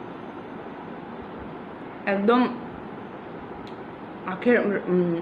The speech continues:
আখের রসের মতো, হুম, মানে গুড়ের মতো আর কি।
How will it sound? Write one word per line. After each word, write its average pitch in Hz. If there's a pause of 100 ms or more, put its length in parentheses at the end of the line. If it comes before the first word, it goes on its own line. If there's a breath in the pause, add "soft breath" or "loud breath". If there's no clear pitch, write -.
আখের 208
রসের 180
মতো, 160 (1600)
হুম, 156 (2250 loud breath)
মানে 277
গুড়ের 220
মতো 220
আর 175
কি। 175